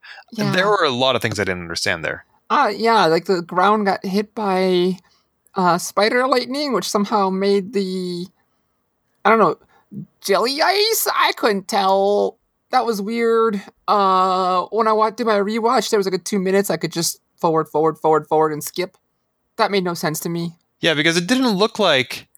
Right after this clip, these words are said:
Speaker 2: this was similar to the two thousand nine Star Trek movie where Spock's mother is on a cliff and is suddenly, you know,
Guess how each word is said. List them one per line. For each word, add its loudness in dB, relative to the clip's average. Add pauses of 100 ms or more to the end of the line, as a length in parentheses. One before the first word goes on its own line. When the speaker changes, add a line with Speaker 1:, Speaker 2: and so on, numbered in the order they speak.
(300)
Speaker 2:
this 0
was 0 (240)
similar 2
to -4
the -2
two -4
thousand 0
nine 0
Star 0
Trek -2
movie -2
where 2
Spock's 0
mother 2
is -2
on 2
a 0
cliff -4 (300)
and -2
is 0
suddenly, -4 (120)
you -8
know, -2